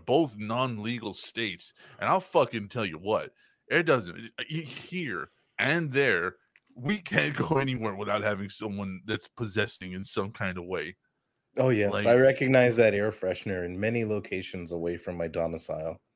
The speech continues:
Speaker 1: You know what I mean? Shit. All right, so here we go. This is what happened. When police arrived, the victim was standing outside and fresh blood was observed on his head, arms, clothing, and face.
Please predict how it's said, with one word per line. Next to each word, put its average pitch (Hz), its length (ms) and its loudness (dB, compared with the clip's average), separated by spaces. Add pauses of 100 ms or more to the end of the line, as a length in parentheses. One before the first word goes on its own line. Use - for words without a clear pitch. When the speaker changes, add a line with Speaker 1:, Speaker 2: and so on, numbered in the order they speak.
(100)
Speaker 1:
You 127 220 2
know 151 80 6
what 175 80 6
I 175 40 4
mean? 220 280 -2 (1300)
Shit. - 800 -4 (1300)
All 117 80 6
right, 107 160 2
so 175 160 2
here 190 140 2
we 127 80 2
go. 90 300 -4
This 147 200 -6
is 151 140 -6
what 110 120 2
happened. 87 400 0 (360)
When 131 120 -2
police 190 320 -2
arrived, 147 520 0
the 107 60 -4
victim 139 260 -4
was 117 100 0
standing 123 260 0
outside 110 480 2
and 92 160 -4
fresh - 500 2
blood 123 340 2
was 110 180 0
observed 98 380 -2
on 95 80 -4
his 90 120 -10
head, 113 280 -2
arms, 107 280 -2
clothing, 104 360 -6
and 90 100 -14
face. 143 480 -8